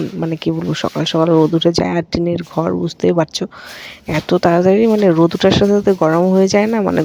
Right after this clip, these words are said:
ঘরে আর টিকা যায় না। তাই যত তাড়াতাড়ি আর কি কাজ করা যায়, তত তাড়াতাড়ি মঙ্গল, মানে ঘর থেকে আর কি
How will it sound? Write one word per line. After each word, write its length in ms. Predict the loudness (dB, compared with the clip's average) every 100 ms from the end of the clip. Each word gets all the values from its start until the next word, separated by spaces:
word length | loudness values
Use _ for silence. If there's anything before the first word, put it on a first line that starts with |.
| 2
ঘরে 180 | 2 2
আর 60 | 0 -2
টিকা 240 | 0 -2 -4
যায় 140 | -6 -6
না। 60 | -12 -16 -20 -20 -20 -20 -20 _ -20 -14
তাই 180 | -8 -6 -4
যত 140 | -4 -2 -2
তাড়াতাড়ি 420 | -2 -2 0 0 2
আর 60 | 0 -4
কি 80 | -6 -4
কাজ 180 | -4 -6 -4
করা 220 | -2 0 0
যায়, 120 | -2 0
তত 120 | -2 0
তাড়াতাড়ি 380 | -2 0 0 2 0
মঙ্গল, 300 | 0 -2 -4 -6 -12
মানে 160 | -10 -10 -6
ঘর 120 | -8 -4
থেকে 160 | 0 2
আর 60 | 0
কি 60 | -2